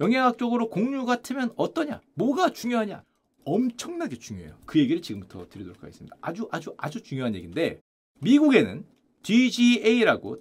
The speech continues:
Dietary Guidelines for Americans라는 미국인을 위한 식생활 지침이 있습니다. 미국 보건복지부와 농업부가 매 오 년마다 디지에이를 발표해요. 여기서 막 분류를 해요. 뭐는 어떻고 뭐는 어떻고 쫙 분리해놓은 지침을 발표합니다.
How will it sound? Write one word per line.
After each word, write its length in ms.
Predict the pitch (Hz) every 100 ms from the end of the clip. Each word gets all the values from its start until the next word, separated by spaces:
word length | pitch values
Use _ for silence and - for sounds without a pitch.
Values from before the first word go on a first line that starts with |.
| _ _
Dietary 540 | 135 175 190 214 196 190
Guidelines 680 | 156 160 170 175 165 180 -
for 180 | - 180 135
Americans라는 880 | 175 - 190 175 151 120 160 98 - -
미국인을 600 | 139 214 233 226 208 185
위한 180 | 156 165
식생활 600 | - 240 - 226 220 196
지침이 560 | 147 147 - 180 170 147
있습니다. 460 | - 87 80 - _ _ -
미국 320 | 156 180 -
보건복지부와 720 | 139 175 185 170 - 143 147
농업부가 640 | 113 143 180 - 101 101 127
매 140 | 143
오 260 | 139 127 202
년마다 560 | 240 226 185 190 233 233 -
디지에이를 540 | 165 156 175 180 175
발표해요. 460 | - - - - - _ _ _ -
여기서 300 | 165 226 233
막 180 | 226 220
분류를 360 | 214 254 240 220
해요. 180 | 220 107
뭐는 260 | 143 233 226
어떻고 260 | 170 180 135
뭐는 240 | 170 190
어떻고 160 | - -
쫙 400 | - - - -
분리해놓은 680 | 190 202 196 180 196 240 233 _
지침을 380 | - 185 214 202
발표합니다. 600 | - 127 147 123 107 -